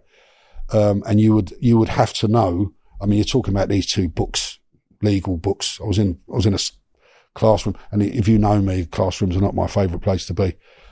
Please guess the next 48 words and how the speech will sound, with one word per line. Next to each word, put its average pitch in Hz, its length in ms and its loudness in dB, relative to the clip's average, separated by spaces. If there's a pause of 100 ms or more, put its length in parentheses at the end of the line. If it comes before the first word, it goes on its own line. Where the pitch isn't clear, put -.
(380)
Having 113 200 2
to 104 60 0
learn 107 240 6
the 98 80 -2
Gaming 107 320 2
Act, - 360 -6 (640)
um, 104 580 2
and 107 320 2
you 113 200 4
had - 240 0
to 113 100 -2
know 110 220 4
'em, 101 60 2
and 107 80 2
then 117 120 4
you 117 60 4
had 113 140 -2
to - 60 -18
take 113 220 -2
what 107 100 -6
was 95 120 -8
called 107 180 0
a - 60 -6
test - 280 -4
in 98 100 2
front 101 220 -2
of 92 120 -2 (400)
two 104 200 2
policemen, 101 580 0
two 104 200 0
serving 98 420 2
policemen 92 480 -2 (280)
that 110 100 0
were, 101 260 2
were, 104 220 0
were 110 300 0
on 104 100 4
what 98 140 0
were 92 60 -10
called 104 200 0
the 92 60 -6
gaming 101 340 2
board, 95 240 -2 (200)
and 113 120 2
they 123 100 6
would 117 200 4
grill 127 320 8
you 92 180 0